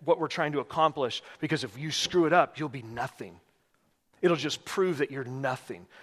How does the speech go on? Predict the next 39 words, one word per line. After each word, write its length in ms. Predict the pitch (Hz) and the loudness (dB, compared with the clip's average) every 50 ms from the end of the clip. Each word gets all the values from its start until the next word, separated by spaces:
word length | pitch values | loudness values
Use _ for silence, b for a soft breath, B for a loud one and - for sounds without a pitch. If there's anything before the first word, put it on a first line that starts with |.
| B B | B B
that 100 | 165 151 | 2 4
what 160 | 160 165 156 | 4 4 4
your 140 | 151 151 139 | 2 0 2
mom 280 | 143 151 151 151 151 | 4 4 4 4 4
and 80 | 147 143 | 0 -2
your 120 | 143 139 | -4 -2
dad 240 | 131 143 139 139 131 | 2 4 4 4 2
said 200 | - - 160 143 | 0 -2 -2 -2
about 300 | 143 120 147 135 135 135 | 0 2 4 4 4 2
you 180 | 135 143 143 139 | 0 -4 -4 -4
is 160 | 123 101 107 | -4 -4 -4
now 160 | 135 131 127 | -6 -4 -4
right. 400 | 123 117 131 143 143 139 135 - B B B | -4 -2 0 2 2 2 0 -2 B B B
You've 180 | B 165 143 143 | B -4 -2 -2
accomplished 520 | - - - 156 143 135 - - - - | -2 0 2 0 0 0 -2 -4 -4 -6
and 80 | 139 135 | -8 -8
you've 180 | 139 127 113 | -8 -10 -10
become 400 | 123 123 - 147 143 127 120 131 | -12 -8 -4 -4 -2 -2 -2 -2
nothing. 360 | 139 143 139 - - 127 107 - B B B | -2 -2 -2 -4 -6 -10 -10 -10 B B B
You're 100 | 165 170 | 0 2
gonna 160 | 160 156 147 | 2 2 0
be 280 | 131 131 139 131 123 - B B B B - 151 - | 0 -2 -2 -2 -4 -6 B B B B -10 -6 -2
alone 640 | 151 160 151 143 147 156 165 165 160 160 156 139 123 | 0 0 0 2 2 4 4 6 4 4 2 0 -2
for 140 | - 151 | -4 -2
the 100 | 139 135 | -2 2
rest 320 | 131 143 147 147 - - 160 | 2 2 2 2 0 -4 -6
of 100 | 139 120 | -6 -4
your 120 | 139 135 | -2 0
life. 220 | 131 139 127 117 110 | 2 4 2 2 0
He's 120 | 139 - | -6 -10
constantly 680 | - - - 185 190 190 202 - - 190 160 160 151 139 | -10 -2 4 4 4 4 4 0 -4 -4 -2 -2 -2 -2
just 240 | 120 143 139 - - B B B | -2 -4 -6 -6 -8 B B B
playing 360 | - - 185 180 196 214 208 | -2 2 4 4 6 6 6
on 200 | 190 180 180 180 | 4 4 4 2
those 260 | 170 165 160 147 - | 2 0 0 0 -2
things, 420 | - 175 156 139 131 123 117 - - B B B B B | 0 0 0 0 0 -2 -6 -10 -12 B B B B B
trying 380 | - - 165 156 151 151 151 143 | -2 0 2 2 2 0 -2 -6
to 120 | - 131 | -8 -10
just 320 | 120 117 139 135 - - | -8 -6 -6 -6 -6 -8